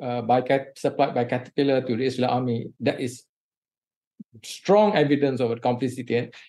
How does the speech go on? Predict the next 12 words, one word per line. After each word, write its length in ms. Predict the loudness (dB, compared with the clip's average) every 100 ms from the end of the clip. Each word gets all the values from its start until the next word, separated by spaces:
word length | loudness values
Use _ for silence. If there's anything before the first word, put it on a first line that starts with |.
| -4
and 220 | -2 0 4
what 160 | 4
about 180 | 6 4
the 60 | 4
other 180 | 4
companies 540 | 4 2 2 0 -2 -2
that 140 | 0 2
are 180 | 2
being 220 | 0 -2 0
targeted? 600 | 2 2 2 2 2 -4 _ _ _ _ _ _ -4
Uh, 60 |
I, 280 | 0 0 -2